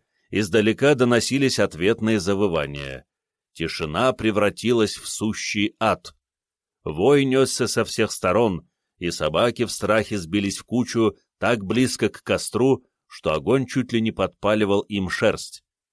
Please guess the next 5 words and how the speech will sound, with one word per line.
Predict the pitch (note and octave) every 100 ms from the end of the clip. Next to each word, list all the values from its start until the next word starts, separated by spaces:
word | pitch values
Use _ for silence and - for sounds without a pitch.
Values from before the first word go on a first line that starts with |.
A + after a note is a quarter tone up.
| _ _ _ _ -
Билл | C3+ D3 D#3+
подбросил | D3 A2+ A2+ C3 A2+
хвороста | G2+ F2 G2+ F2+ - E2+
в |
костер | - D2 - B2+ C#3